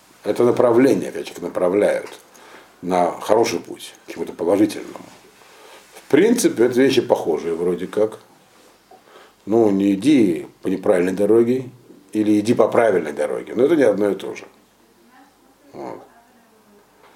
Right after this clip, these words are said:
То есть, э, не идти по правильной, это можно не идти, то есть на первый взгляд это не одно и то же, потому что, в принципе, можно сказать, человек идет, не идет по неправильной дорожке. Но, может, и по правильной тоже не идет, он ни по какой не идет.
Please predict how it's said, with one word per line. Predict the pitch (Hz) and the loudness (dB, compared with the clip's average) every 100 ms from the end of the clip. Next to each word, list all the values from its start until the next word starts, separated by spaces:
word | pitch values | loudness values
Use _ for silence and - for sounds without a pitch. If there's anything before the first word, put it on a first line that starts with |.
| _ _ - | _ _ -6
То | 87 | -4
есть, | 82 - - | -4 -8 -2
э, | 90 87 87 82 85 | 0 4 2 0 -2
не | 92 92 98 | -2 2 2
идти | 95 - | 0 -2
по | 87 | -2
правильной, | 90 143 165 110 82 76 71 - | 2 4 4 2 0 -4 -6 -8
это | - 87 87 80 - - - | -10 -10 -10 -12 -18 -20 -8
можно | - 139 131 | 2 4 4
не | 127 127 | 2 2
идти, | 117 123 147 - - - - | 0 2 2 0 -8 -8 -2
то | 113 | 0
есть | - | 2
на | 110 | 2
первый | 165 147 135 | 4 4 4
взгляд | 135 107 | 4 4
это | 90 | 2
не | 85 | 0
одно | 73 73 | -2 -4
и | 69 | -8
то | - - | -6 -10
же, | - | -10
потому | - - 85 | -12 -10 -10
что, | - - | -10 -6
в | |
принципе, | 107 117 - - - - - - - - | -2 -2 -2 -8 -6 -10 -6 -6 -6 -4
можно | 107 120 | 0 0
сказать, | - 92 | 2 0
человек | 131 110 | 2 0
идет, | 117 131 147 - | 2 2 0 0
не | 117 147 | 2 4
идет | 151 - - | 2 0 -2
по | |
неправильной | 95 - 87 71 71 | -4 0 0 0 -6
дорожке. | - 78 - - - - | -8 -8 -10 -14 -16 -6
Но, | 104 117 131 135 135 135 131 127 120 117 110 - | 0 4 4 4 4 4 4 4 2 2 0 -6
может, | - 120 151 208 | 0 2 2 2
и | |
по | 185 | 2
правильной | 208 202 185 | 4 4 4
тоже | 180 160 113 | 6 6 6
не | 101 | 2
идет, | 87 - - | 0 -4 -6
он | 92 | -2
ни | 104 | -2
по | 123 | 0
какой | 120 95 69 | 0 0 -4
не | 67 | -8
идет. | 64 - | -14 -16